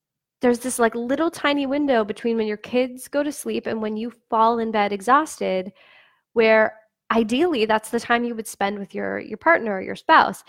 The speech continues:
And most people are telling me recently that they have no quality time together because that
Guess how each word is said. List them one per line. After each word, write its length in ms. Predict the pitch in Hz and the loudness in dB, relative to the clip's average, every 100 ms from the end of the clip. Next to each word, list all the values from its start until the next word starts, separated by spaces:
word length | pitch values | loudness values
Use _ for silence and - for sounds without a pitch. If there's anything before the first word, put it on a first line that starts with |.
| - - _ | -20 -20 _
And 280 | 233 233 233 | 2 2 2
most 280 | 240 320 - | 0 0 -2
people 260 | 349 339 262 | -6 -2 -4
are 80 | |
telling 380 | 254 - 294 285 | -4 -6 -6 -6
me 240 | 226 202 202 | -8 -8 -8
recently 440 | 208 - 214 208 | -10 -10 -10 -6
that 200 | 190 196 | -4 -4
they 80 | 208 | -4
have 180 | 190 190 | -6 -6
no 340 | 196 202 226 254 | -6 -2 -2 -2
quality 560 | - 247 240 247 220 | -2 0 0 0 -4
time 280 | - 285 320 | -8 -6 -6
together 340 | 233 202 202 | -4 -6 -4
because 460 | 196 202 - 208 202 | -10 -12 -2 -2 -2
that 340 | 202 214 262 | 2 4 4